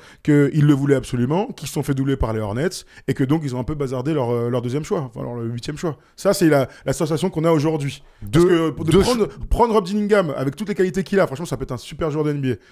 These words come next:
Speaker 1: On parlait tout à l'heure de Tyrese Maxey, euh, c'est les mecs dans le même moule. Après, on verra s'il s'impose, bien sûr, il y a plein de questions. Mais c'est les mecs du même moule, euh, explosifs, hyper talentueux et tout.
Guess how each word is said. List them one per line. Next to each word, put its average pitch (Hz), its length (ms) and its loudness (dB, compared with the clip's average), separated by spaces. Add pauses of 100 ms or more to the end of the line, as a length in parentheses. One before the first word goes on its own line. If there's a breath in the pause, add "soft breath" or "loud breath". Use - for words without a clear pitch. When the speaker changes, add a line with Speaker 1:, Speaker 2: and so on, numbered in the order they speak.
Speaker 1:
On - 80 -10
parlait 147 160 0
tout 151 100 -2
à 151 60 2
l'heure 151 220 4
de 139 80 2
Tyrese 139 280 0
Maxey, 175 380 -2 (320 soft breath)
euh, 123 140 -4
c'est 135 120 -4
les 139 80 2
mecs 165 160 -2
dans 139 140 2
le 135 60 0
même 180 140 2
moule. 147 280 2
Après, - 160 -10
on 117 80 -6
verra 107 240 -4
s'il 135 160 -8
s'impose, 208 360 -2
bien 120 140 -10
sûr, 170 160 -10
il 120 40 -4
y - 20 -6
a 101 40 -8
plein 113 120 -10
de 110 40 -14
questions. 147 300 -8 (320 loud breath)
Mais 123 220 2
c'est 131 140 0
les 123 40 4
mecs 156 160 2
du 139 100 -2
même 135 180 -4
moule, 160 260 -2
euh, 117 120 0
explosifs, 131 520 -10
hyper 127 180 -6
talentueux 123 440 -6
et - 20 -6
tout. 190 200 -4